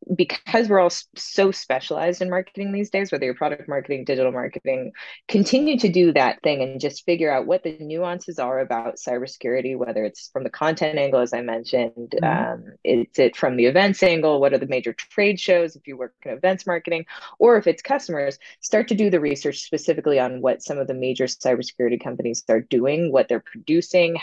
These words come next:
Speaker 1: what the, the platforms and the tools are that they're using, so that you can understand exactly what the tools, the tool set is gonna be that's gonna work in cybersecurity.
Speaker 2: Certainly.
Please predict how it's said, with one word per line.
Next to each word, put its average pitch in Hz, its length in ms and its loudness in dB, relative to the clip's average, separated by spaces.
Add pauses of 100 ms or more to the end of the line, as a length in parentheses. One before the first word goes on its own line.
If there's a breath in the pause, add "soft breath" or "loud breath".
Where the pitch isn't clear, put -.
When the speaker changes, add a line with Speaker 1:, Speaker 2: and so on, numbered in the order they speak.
(160 loud breath)
Speaker 1:
what 135 340 0
the, 120 260 0
the 117 140 -6
platforms 131 520 -2
and 127 60 -10
the 87 60 -8
tools 175 320 2
are 180 120 8
that 180 140 4
they're 185 140 2
using, 196 440 -4 (240 loud breath)
so - 160 0
that 165 100 4
you 165 120 2
can 151 220 -2
understand 135 480 -2
exactly 113 480 -6
what 123 180 -4
the 127 120 -2
tools, - 480 -8 (180)
the 135 120 -2
tool - 260 -2
set - 240 -2
is - 140 -2
gonna - 240 -6 (220)
be 123 140 2
that's - 240 0
gonna - 180 -4
work - 220 0
in - 80 -10
cybersecurity. - 600 -6 (140)
Speaker 2:
Certainly. 196 300 -4